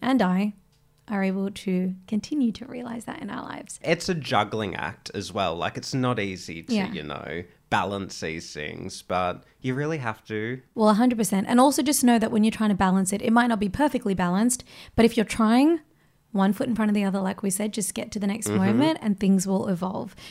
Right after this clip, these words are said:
Speaker 1: 'Cause I started to do that, say, with dating. Like, I remember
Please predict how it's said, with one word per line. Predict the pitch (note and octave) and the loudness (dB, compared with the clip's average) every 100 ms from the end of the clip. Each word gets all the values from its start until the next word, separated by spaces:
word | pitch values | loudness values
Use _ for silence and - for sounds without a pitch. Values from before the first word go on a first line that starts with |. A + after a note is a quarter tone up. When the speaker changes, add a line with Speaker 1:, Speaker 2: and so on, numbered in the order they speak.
| - | -2
Speaker 1:
'Cause | G#3 | 2
I | G#3+ | 2
started | A3 B3+ A3 A3 | 2 0 0 -2
to | G3+ | -2
do | G#3 | 0
that, | F#3+ F#3+ - - | 2 0 -4 -16
say, | - G#3 | -4 -2
with | G3 F#3 | -2 -2
dating. | F#3 F3+ G#3+ C4+ - - - | 0 2 2 2 -2 -12 -2
Like, | G#3 | 0
I | G#3+ G3+ G#3+ A3+ - | 4 6 6 2 -2
remember | G3+ G3 F#3+ F#3 G#3 | 2 4 4 2 -2